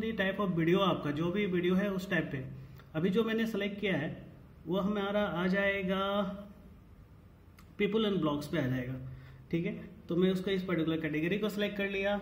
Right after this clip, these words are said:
right, यहाँ पे आपको दिखा रहा है और ज़्यादा कुछ नहीं करना है आपको। फिर यहाँ right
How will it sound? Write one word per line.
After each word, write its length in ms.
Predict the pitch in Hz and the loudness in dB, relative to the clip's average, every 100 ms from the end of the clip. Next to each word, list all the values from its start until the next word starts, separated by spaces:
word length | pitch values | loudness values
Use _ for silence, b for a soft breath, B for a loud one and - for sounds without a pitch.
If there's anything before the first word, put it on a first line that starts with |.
| 202 | -2
right, 240 | 165 208 180 | -2 0 0
यहाँ 140 | 160 | 0
पे 80 | 165 | -2
आपको 180 | 147 160 | -4 -2
दिखा 280 | 151 151 196 | -2 0 2
रहा 160 | 190 185 | 4 4
है 460 | 190 185 - - - 196 | 2 -2 -10 -14 -12 -4
और 140 | 196 | -2
ज़्यादा 220 | 190 190 | 2 2
कुछ 220 | 214 226 226 | 0 -2 -2
नहीं 100 | 220 | 0
करना 200 | 202 220 | 0 -2
है 60 | |
आपको। 180 | 214 226 | -4 -6
फिर 300 | 220 233 240 | -6 -4 -2
यहाँ 280 | 226 196 196 | -2 0 0
right 320 | 175 175 175 | 0 0 -2